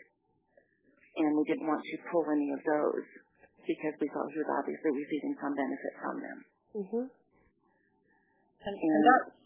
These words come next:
Speaker 3: can be a very difficult negotiation with hospice, um, but,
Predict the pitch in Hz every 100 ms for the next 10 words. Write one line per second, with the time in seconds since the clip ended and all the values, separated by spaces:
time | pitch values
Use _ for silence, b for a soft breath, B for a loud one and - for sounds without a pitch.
0 | - - 185 190 175 170 170 160 165 156
1 | 160 147 147 143 147 - 139 - 139 139
2 | - - 143 - - - - B B B
3 | B 180 151 147 - _ 160 160